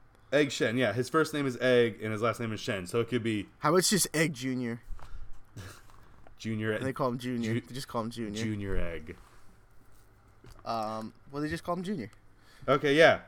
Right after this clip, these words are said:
Speaker 2: Um,
Speaker 1: That works.
Speaker 2: and
Speaker 1: So,
Speaker 2: so
Speaker 1: Junior and Jack are now together at
Speaker 2: Jack and
Speaker 1: last
Speaker 2: Ju-
Speaker 1: in the tru-, in this truck stop in the middle of nowhere on an interstate, getting filled in that there's a monster from his past that is wreaking havoc in a town that he once saved,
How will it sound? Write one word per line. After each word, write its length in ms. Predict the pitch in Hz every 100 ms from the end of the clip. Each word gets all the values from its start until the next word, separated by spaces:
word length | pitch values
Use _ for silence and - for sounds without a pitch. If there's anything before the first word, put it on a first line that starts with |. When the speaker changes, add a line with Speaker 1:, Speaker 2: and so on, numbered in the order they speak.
| -
Speaker 2:
Um, 640 | 107 131 123 120 120 117 117
Speaker 1:
That 160 | 131
works. 280 | 120 127 - -
Speaker 2:
and 180 | 135 131
Speaker 1:
So, 180 | 110
Speaker 2:
so 160 | 101 135
Speaker 1:
Junior 300 | - - -
and 120 | 147
Jack 320 | 131 120 -
are 80 | 107
now 260 | 117 123 117
together 500 | - 110 135 139 147
at 40 |
Speaker 2:
Jack 40 | 127
and 60 |
Speaker 1:
last 420 | 127 117 110 131 -
Speaker 2:
Ju- 60 | - - - - -
Speaker 1:
in 120 | 143
the 100 | 147
tru-, 220 | - 143 139
in 100 | 123
this 200 | 120 -
truck 260 | - 135 -
stop 300 | 143 123 104
in 60 |
the 60 | 101
middle 260 | 123 131
of 80 | 131
nowhere 600 | 120 113 110 110 104 101 -
on 200 | 101 104
an 80 | 101
interstate, 480 | 95 - 92 - - - - - - -
getting 220 | 131 131
filled 260 | 120 131 120
in 120 | 117
that 160 | 101 -
there's 180 | 113
a 80 | 107
monster 340 | 110 117 117 117
from 180 | 110
his 120 | 107 101
past 420 | 117 107 113 -
that 140 | 98
is 140 | 92 101
wreaking 340 | 110 117 120 113
havoc 440 | 110 98 95 -
in 80 | 92
a 60 | 92
town 300 | 110 95 95
that 100 | 90
he 80 |
once 240 | 95 98 92
saved, 360 | 104 87 82